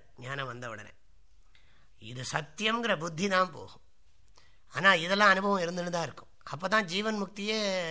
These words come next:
பாசிபிள். இது ஜீவன் முக்தியே அப்பதான் ஒத்து வரும்.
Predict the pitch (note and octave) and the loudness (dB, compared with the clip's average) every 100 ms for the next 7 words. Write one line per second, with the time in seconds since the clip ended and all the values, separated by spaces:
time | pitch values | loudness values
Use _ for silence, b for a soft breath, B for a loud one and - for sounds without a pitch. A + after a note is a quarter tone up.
0 | E3 D#3 D3 C3+ - - - - - - | -4 -6 -8 -12 -14 -16 -20 -20 -16 4
1 | F3+ G3 G3 E3+ C#3+ B2+ - - - - | 6 6 2 -8 -10 -14 -20 -20 -20 -20
2 | - - A#2+ F3 F#3 F3 - G3+ F3 E3+ | -20 -16 -10 -6 -6 -6 -4 -2 -2 -4
3 | F#3 E3+ D#3+ F3 E3 | -4 -4 -4 -6 -6